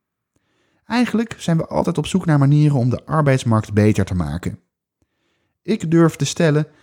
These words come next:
dat sustainability voor ons de kern is. Van wat we doen en wie we zijn. Hoe maakt u die S G D-inspanningen meetbaar?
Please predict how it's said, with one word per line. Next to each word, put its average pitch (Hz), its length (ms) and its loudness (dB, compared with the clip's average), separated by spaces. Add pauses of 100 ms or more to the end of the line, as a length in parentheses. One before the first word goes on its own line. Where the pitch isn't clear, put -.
(120)
dat 107 160 -8
sustainability 117 760 2
voor 110 160 -2
ons 101 240 -2
de 87 100 -8
kern 98 340 2
is. - 480 -14 (580)
Van - 160 -10
wat 87 140 -4
we 101 80 -2
doen 202 280 2 (420)
en 120 160 0
wie 90 120 0
we 117 80 2
zijn. 110 340 0 (1000)
Hoe 190 220 -2
maakt 180 280 2
u 160 40 2
die 147 280 2
S - 80 -4
G 131 180 2
D-inspanningen 113 1080 0
meetbaar? 123 760 0